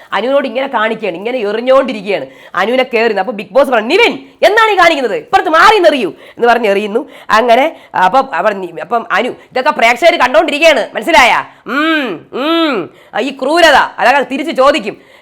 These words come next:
എനിക്ക് സത്യം പറഞ്ഞാൽ നിവിൻ്റെ കളി ഒരു, ഏഹ്, ഒരു സീസൺ four-ലെ ഗെയിം നിങ്ങൾക്ക് കോറിലേറ്റ് ചെയ്യാൻ പറ്റുമെന്ന് നോക്കിക്കോട്ടെ. കാരണം അമ്മാതിരി രീതിയിൽ പൊക്കോണ്ടിരിക്കുക, ഇങ്ങനെ അങ്ങ്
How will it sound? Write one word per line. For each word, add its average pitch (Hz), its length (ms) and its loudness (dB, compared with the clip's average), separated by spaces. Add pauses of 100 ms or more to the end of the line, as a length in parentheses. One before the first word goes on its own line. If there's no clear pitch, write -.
എനിക്ക് 403 400 -4
സത്യം 277 280 -8
പറഞ്ഞാൽ 349 200 -6
നിവിൻ്റെ 302 340 -8
കളി 262 380 -8
ഒരു, 254 140 -6 (840)
ഏഹ്, 175 520 -8 (140)
ഒരു 247 360 -12 (160)
സീസൺ 262 200 -8
four-ലെ 277 760 -4
ഗെയിം 220 320 -8 (260)
നിങ്ങൾക്ക് 226 400 -12 (260)
കോറിലേറ്റ് 233 400 -6
ചെയ്യാൻ 254 200 -10
പറ്റുമെന്ന് 214 400 -10
നോക്കിക്കോട്ടെ. 156 400 -10
കാരണം - 360 -8
അമ്മാതിരി 294 520 -2
രീതിയിൽ 269 300 -8
പൊക്കോണ്ടിരിക്കുക, 185 640 -10
ഇങ്ങനെ 254 560 -4
അങ്ങ് 285 220 -6